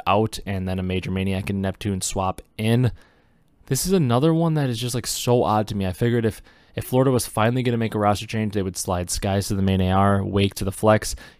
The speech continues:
keep Vivid in at sub, and then slide in another actual sub Machine Gun player to go with Vivid, because we know, you know, Awakening is a little bit more of a slower, more of a bait player. Uh, he baits his teammates a little more. You know, he plays for kills. Um,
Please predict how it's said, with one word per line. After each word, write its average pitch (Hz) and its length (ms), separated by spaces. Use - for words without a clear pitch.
keep 120 180
Vivid 107 340
in 107 120
at 95 160
sub, 110 340
and 98 140
then 92 120
slide 92 540
in 92 180
another 92 440
actual 95 400
sub 101 180
Machine 98 320
Gun 101 120
player 98 160
to 98 60
go 98 100
with 95 120
Vivid, 95 260
because 101 300
we 117 120
know, 117 240
you 107 100
know, 98 360
Awakening 104 400
is 98 100
a 101 40
little 101 120
bit 95 120
more 98 140
of 92 60
a 92 60
slower, 104 440
more 95 160
of 90 40
a 87 60
bait 92 380
player. 104 460
Uh, 95 200
he 98 100
baits 101 240
his 101 100
teammates 110 320
a 110 40
little 110 120
more. 107 260
You 104 60
know, 98 100
he 98 100
plays 98 240
for 101 100
kills. 113 480
Um, 92 480